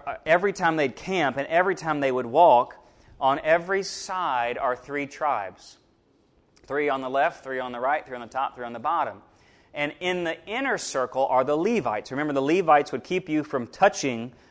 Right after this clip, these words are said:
uh, the veil or the tent, uh, of meeting because you would die. And they were there to prepare for it and care for it. And there would be three families on every side. But God is always interested in the east side.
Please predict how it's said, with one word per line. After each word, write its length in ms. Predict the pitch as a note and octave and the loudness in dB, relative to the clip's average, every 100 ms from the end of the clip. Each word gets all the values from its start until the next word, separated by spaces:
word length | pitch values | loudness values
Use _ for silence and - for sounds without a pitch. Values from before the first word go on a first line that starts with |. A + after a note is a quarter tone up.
| _ | _
uh, 540 | B2+ A#2 A2+ A2 G2+ F#2+ | 2 4 4 2 0 -4
the 200 | A#2 B2 | 2 0
veil 440 | A2 C3 B2 B2 | 4 4 6 6
or 140 | D3 | 6
the 120 | B2+ A2 | 2 -2
tent, 520 | - C3+ C3 D3+ - _ _ _ | -6 -6 -4 -6 -14 _ _ _
uh, 40 | |
of 340 | A#2 A#2 A#2+ A2 | 0 2 2 0
meeting 380 | A#2+ B2+ C#3 C#3+ | -2 0 0 -4
because 360 | B2+ B2+ A2 | -4 -2 -2
you 80 | B2+ | -2
would 180 | B2 A#2+ | -2 -2
die. 480 | C3 D#3+ C3 G2 - _ _ _ _ | 2 4 2 -2 -10 _ _ _ _
And 200 | B2 A#2+ | -10 2
they 120 | C3+ | 4
were 120 | E3 D#3+ | 6 4
there 160 | C3+ | 2
to 60 | C3 | 0
prepare 380 | B2+ - C#3+ D3 | -4 -4 -2 -2
for 260 | D3 C#3+ | 0 -2
it 40 | A2+ | -2
and 80 | |
care 220 | - F3+ F3+ | 0 2 2
for 180 | B2 | 0
it. 60 | A2+ | -2
And 40 | |
there 80 | B2 | -2
would 80 | B2+ | -4
be 140 | C3 | -4
three 340 | B2+ - C#3 C#3+ | -10 -10 -8 -8
families 720 | C#3+ D3 C3+ C3 C#3+ D3 - _ _ _ | -8 -6 -6 -6 -8 -10 -14 _ _ _
on 300 | B2 B2 B2+ | -2 -2 0
every 340 | B2+ A#2+ C3+ | -2 -4 -6
side. 500 | C3 - D#3+ C#3+ G#2+ F#2 _ _ _ | -8 -4 -2 -2 -4 -8 _ _ _
But 240 | C3 B2+ | -4 -4
God 340 | A#2 F3+ G#3 G#3 | 2 8 8 8
is 140 | E3 | 6
always 340 | E3 D#3 D3+ C#3 | 6 6 4 0
interested 420 | D#3+ D#3 D3+ - C3+ | -6 -6 -8 -6 -6
in 140 | B2 | -4
the 180 | A#2 A#2 - | -6 -8 -6
east 420 | F3+ F#3 - - | -4 -2 -2 0
side. 380 | C3+ A#2 G2 | 4 4 2